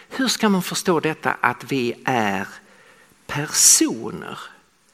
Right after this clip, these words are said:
Att vi har ett jag? Vi gör ju alldeles spontant en,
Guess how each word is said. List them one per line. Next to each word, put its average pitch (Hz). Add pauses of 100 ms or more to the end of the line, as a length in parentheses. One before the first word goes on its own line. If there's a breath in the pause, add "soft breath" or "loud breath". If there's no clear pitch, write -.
(480 loud breath)
Att 185
vi 208
har 185
ett 180 (100)
jag? 156 (1800 soft breath)
Vi 220
gör 233
ju 202 (120)
alldeles 226
spontant 180
en, 156